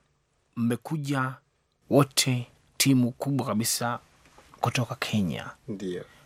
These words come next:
Speaker 1: Mkiwa na Miss Kenya. Kwa hiyo, nyinyi kazi yenu hasa mlipokuja hapa ilikuwa ni nini hasa?
Speaker 2: Kazi ilikuwa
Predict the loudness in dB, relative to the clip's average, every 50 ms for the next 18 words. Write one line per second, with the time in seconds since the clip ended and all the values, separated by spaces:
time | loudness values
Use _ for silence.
0 | -20 _ -8 -8 -6 -6 -2 -2 0 0 0 -2 -2 -4 -4 -4 -4 -4 -6 -8
1 | -10 -10 -8 -10 -10 -10 -12 -14 -16 -20 _ _ _ _ _ _ _ _ -4 0
2 | 2 2 4 2 2 0 -4 _ _ _ _ _ _ _ _ 0 4 4 6 6
3 | 4 2 -2 _ _ -10 -6 -4 -2 -2 0 2 4 6 6 6 4 2 -2 -4
4 | -4 -4 -2 -2 -2 -2 -4 -4 -8 -10 -8 -8 -8 -8 -8 -10 -10 -12 -10 -8
5 | -10 -10 -10 -14 -20 _ _ _ -10 -6 -4 -4 -4 -6 -6 -4 -4 -4 -2 -2
6 | 2 4 4 4 4 2 -2 -6 -10 -10 -10 -10 -12 -16 _ _ _ _ _ _
7 | _ _ _ -20 -20 _ -8 0 4 6 6 6 6 4 2 0 0 0 0 0
8 | -2 -2 -2 -2 -4 -4 -4 -2 -2 -2 -2 -4 -6